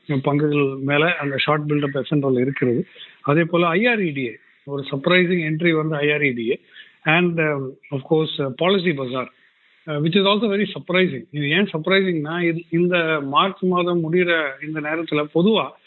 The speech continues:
இந்த இன்சூரன்ஸ், அதாவது காப்பீடு என்பது, அஹ், மக்கள் வந்து டாக்ஸுக்காகவோ டாக்ஸுக்கு இல்லாம அவங்களோட ரினியூவலுக்காகவோ, அஹ், அஹ், இது வந்து மார்ச் மாதம் பொதுவா இன்சூரன்ஸ் கொஞ்சம் பாயிண்டா இருக்கும், அஹ், அப்படின்ற ஒரு,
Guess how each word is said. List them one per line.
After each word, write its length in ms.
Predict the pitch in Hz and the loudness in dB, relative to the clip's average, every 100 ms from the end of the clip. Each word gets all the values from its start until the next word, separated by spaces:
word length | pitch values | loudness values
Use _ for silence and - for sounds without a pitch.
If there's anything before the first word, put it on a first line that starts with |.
| - _ _ - | -20 _ _ -6
இந்த 220 | 170 170 165 160 | -2 -2 -2 0
இன்சூரன்ஸ், 560 | 170 190 214 151 - | 0 2 0 -2 -8
அதாவது 320 | 143 156 160 147 | -8 -6 -6 -4
காப்பீடு 560 | 156 190 - 214 202 | -2 -2 2 2 2
என்பது, 540 | 185 170 165 202 196 - _ _ _ _ | 0 -2 0 0 -2 -6 _ _ _ _
அஹ், 520 | 156 156 151 147 143 | -4 -2 -2 -4 -2
மக்கள் 320 | 156 156 170 | -2 2 2
வந்து 220 | 160 160 165 | 2 0 -2
டாக்ஸுக்காகவோ 760 | 156 160 - 147 143 143 156 156 | 0 0 -2 -2 0 0 0 0
டாக்ஸுக்கு 340 | 151 - 160 | -2 -4 -2
இல்லாம 240 | 151 156 | 0 2
அவங்களோட 380 | 156 151 151 147 | 2 0 0 2
ரினியூவலுக்காகவோ, 840 | 143 156 156 147 139 143 139 147 170 165 _ | 2 2 2 0 -4 -4 -2 0 -2 -4 _
அஹ், 360 | 151 143 135 131 - _ - | -4 -2 -4 -8 -16 _ -6
அஹ், 320 | 156 147 143 | -2 0 2
இது 140 | 160 160 | 2 2
வந்து 300 | 165 175 160 | 2 0 2
மார்ச் 340 | 156 180 - | 2 0 0
மாதம் 240 | 170 170 160 | 0 0 2
பொதுவா 320 | 170 196 208 | 2 4 2
இன்சூரன்ஸ் 520 | 185 185 185 196 190 - | 2 -2 -2 -2 -4 -4
கொஞ்சம் 280 | 175 160 | -2 -2
பாயிண்டா 400 | 147 175 185 185 | 2 2 2 2
இருக்கும், 360 | 156 185 - - _ - - - - | 2 0 -2 -6 _ -20 -20 -6 -2
அஹ், 220 | 147 139 156 | -2 -2 0
அப்படின்ற 540 | 151 180 190 196 180 | 2 2 2 2 2
ஒரு, 300 | 175 170 | -2 -2